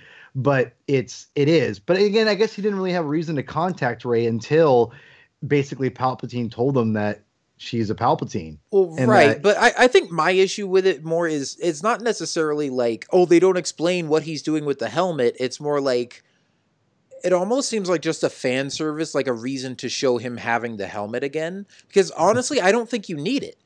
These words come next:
Speaker 2: You could show her training, cut to Ben either just thinking or meditating or whatever, and then cut back to Rey and have her start stumbling, and that connection is there. Because for them to
Speaker 1: Right.
Speaker 2: connect in The Last Jedi, he didn't need to meditate on anything or,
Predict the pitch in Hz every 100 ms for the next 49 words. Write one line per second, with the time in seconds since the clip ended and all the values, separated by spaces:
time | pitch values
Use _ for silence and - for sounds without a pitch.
0 | _ - 214 226 220 196 196 175 - 190
1 | 196 107 110 123 _ _ _ _ _ -
2 | 185 - 156 110 147 175 113 104 113 123
3 | _ - 156 139 139 117 120 110 - _
4 | - 156 160 170 170 139 104 117 143 156
5 | 160 156 160 123 120 170 165 139 143 139
6 | - 160 - 143 147 - 107 127 156 160
7 | 139 127 131 120 143 - 135 120 - -
8 | 156 165 147 151 156 127 160 - 180 165
9 | - 196 175 139 120 262 123 - _ -
10 | - 190 190 175 190 185 202 113 110 180
11 | 196 185 175 160 165 - 175 233 165 135
12 | - 262 185 143 151 151 117 98 139 190
13 | - 123 110 110 110 104 123 135 117